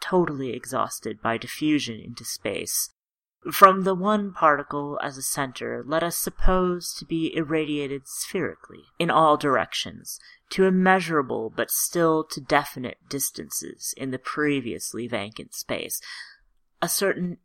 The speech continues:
inexpressibly great yet limited number of unimaginably yet not infinitely minute atoms," Joseph recited, smiling and pleased.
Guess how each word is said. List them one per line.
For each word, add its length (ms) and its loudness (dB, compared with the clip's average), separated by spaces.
inexpressibly 840 0
great 580 -4
yet 240 -4
limited 580 -8
number 480 -6
of 160 -4
unimaginably 1080 -2
yet 220 -4
not 260 -6
infinitely 760 -10
minute 540 -4
atoms," 640 -12
Joseph 460 -4
recited, 580 -10
smiling 640 0
and 180 -18
pleased. 580 -8